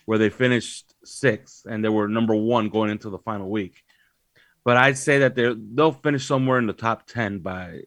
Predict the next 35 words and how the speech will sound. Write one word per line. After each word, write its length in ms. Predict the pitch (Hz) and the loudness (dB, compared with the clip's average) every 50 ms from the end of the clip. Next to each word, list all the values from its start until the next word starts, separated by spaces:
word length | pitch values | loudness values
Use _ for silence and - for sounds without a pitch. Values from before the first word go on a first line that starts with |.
| - | -20
season's 500 | - - - 123 117 101 98 98 92 78 | -20 -8 -4 -2 -2 -2 -2 -4 -6 -6
end. 300 | 98 95 90 87 87 90 _ _ - | -8 -8 -8 -12 -14 -18 _ _ -4
They're 120 | 117 120 | -2 -2
trending 360 | 113 - 139 135 131 127 117 | -2 2 2 2 2 2 0
in 60 | 107 | 0
the 80 | 104 101 | 0 0
right 160 | 101 104 98 | -2 -2 -2
direction. 340 | 85 95 87 87 - - 90 - - - _ | -4 -10 -14 -14 -16 -20 -20 -20 -20 -8 _
That's 160 | 131 139 135 | -2 -2 0
the 100 | - 131 | 2 0
one 320 | 117 117 127 147 160 156 151 | 0 4 4 4 4 6 6
unit 240 | 147 147 139 131 | 4 4 4 4
on 140 | 123 123 117 | 2 2 0
the 80 | 117 107 | 0 -2
team 320 | - 123 120 110 104 95 - _ _ _ _ _ _ _ _ _ _ _ _ _ - | -4 -4 -6 -6 -6 -8 -10 _ _ _ _ _ _ _ _ _ _ _ _ _ 2
that 260 | 113 117 113 110 107 | 4 4 6 4 2
you 140 | 117 120 117 | 0 2 4
could 100 | 135 123 | 4 4
actually 280 | 120 110 - 120 110 | 2 0 0 0 2
look 220 | 110 120 123 117 120 | 2 2 2 4 4
at 140 | 107 107 | 2 2
and 140 | 107 101 95 | 0 -2 -6
say, 240 | - - 110 101 101 | -4 -2 0 2 2
"Okay, 340 | 101 104 - 107 92 85 - _ _ _ _ 104 | 2 0 0 -2 -4 -4 -6 _ _ _ _ -12
uh, 200 | 110 110 95 71 69 - - 73 - _ _ | -10 -10 -10 -10 -12 -16 -20 -20 -20 _ _
they're, 320 | 101 101 120 127 131 123 113 | -6 0 2 4 4 4 2
they're 200 | 113 123 127 117 | 2 2 2 4
getting 280 | 113 127 120 113 104 | 4 2 2 2 2
back 220 | 90 110 110 - _ | 0 -2 -4 -4 _
to 80 | - 107 | -8 -4
what 220 | 101 104 98 - | -4 -4 -4 -4
they, 140 | 101 95 92 | -8 -10 -10
what 340 | 85 71 92 101 104 98 - | -12 -12 -6 -6 -6 -4 -4
they 80 | 98 | -8
were." 420 | 92 90 92 95 95 90 78 - | -8 -8 -6 -6 -6 -6 -8 -12